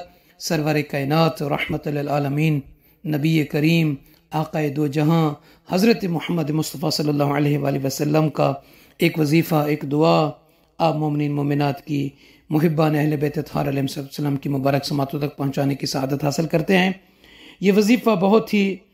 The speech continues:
اے، مجرب بھی ہے، پر اثر بھی ہے۔ آ، رسول اکرم صلی اللہ علیہ وآلہ وسلم نے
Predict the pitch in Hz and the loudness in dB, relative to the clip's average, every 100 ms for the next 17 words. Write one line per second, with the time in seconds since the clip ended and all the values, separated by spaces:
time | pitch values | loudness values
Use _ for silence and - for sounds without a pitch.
0 | _ _ - 160 151 156 160 165 196 160 | _ _ -6 -4 -2 0 2 2 2 2
1 | 175 165 160 165 - _ _ - 165 165 | 2 4 2 0 -6 _ _ -4 -4 -4
2 | - 185 170 190 165 170 156 147 151 - | -4 -4 0 0 2 4 4 2 -2 -6
3 | _ _ _ _ _ 156 151 147 151 - | _ _ _ _ _ -2 0 -2 -4 -14
4 | - 185 - 233 254 240 240 226 196 190 | -2 2 4 6 6 4 0 0 -2 -2
5 | 190 180 170 170 165 156 - 190 202 160 | -2 0 -2 -2 -2 -4 -4 -2 0 2
6 | 151 | 0